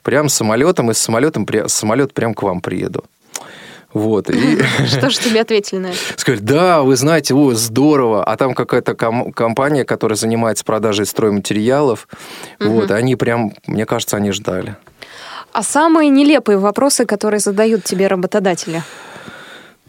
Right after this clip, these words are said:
Speaker 1: Ну, м, стандартный вопрос, например, да, как вы будете работать, а как вы вообще с компьютером? Ну вот, приходится людям рассказывать, что вот есть такие программы экранного доступа. «Да не переживайте, все будет нормально».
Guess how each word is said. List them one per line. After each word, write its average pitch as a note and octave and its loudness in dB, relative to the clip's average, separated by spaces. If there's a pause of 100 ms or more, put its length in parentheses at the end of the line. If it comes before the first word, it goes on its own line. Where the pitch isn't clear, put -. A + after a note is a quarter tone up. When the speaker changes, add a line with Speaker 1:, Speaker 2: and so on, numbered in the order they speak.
Speaker 1:
Ну, C3+ 2
м, G#2+ 0
стандартный F3+ 2
вопрос, C#3+ 0
например, A#2+ 0
да, D#3 0
как - -4
вы B2 0
будете A#2+ 0
работать, B2 0
а G#2 0
как A2 -4
вы G#2+ 2
вообще A#2+ 0
с D#3 -2
компьютером? A2 -2
Ну C3 2
вот, D3+ 2
приходится A2+ -2
людям F#2 -2
рассказывать, B2 0
что - -4
вот F#2+ -2
есть F#2+ -6
такие - -12
программы F#2 -4
экранного F#2 -4
доступа. A#2+ 0
«Да G2 -2
не A2 0
переживайте, C3 0
все C3 -2
будет A#2+ -2
нормально». A2+ -2